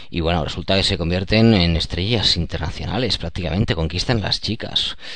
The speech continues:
Bueno, bueno, la película la dirige precisamente una chica, Catherine Hardwicke, más o menos así se dice, y protagonizan, pues bueno, actores, eh, poco conocidos, eh, algunos, algunos. Emil,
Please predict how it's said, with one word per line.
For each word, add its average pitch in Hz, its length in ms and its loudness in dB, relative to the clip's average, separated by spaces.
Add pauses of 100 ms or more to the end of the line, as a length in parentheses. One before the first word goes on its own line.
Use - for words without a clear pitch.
(580)
Bueno, 98 200 -2 (200)
bueno, - 400 2
la 113 580 4
película 185 380 4
la 165 80 8
dirige 151 240 2
precisamente 135 500 4
una 87 120 2
chica, - 280 -2 (140)
Catherine 156 480 4
Hardwicke, 202 640 0 (640)
más 113 240 0
o - 20 4
menos 90 220 4
así 87 180 -2
se 87 80 -2
dice, 110 320 0 (340)
y 190 460 8
protagonizan, 127 1400 8
pues 95 200 2
bueno, 123 220 4
actores, 139 520 2
eh, 135 120 4
poco 135 220 -4
conocidos, 165 640 4
eh, 107 540 6 (220)
algunos, 107 560 2 (220)
algunos. 87 420 -6 (440)
Emil, 143 720 6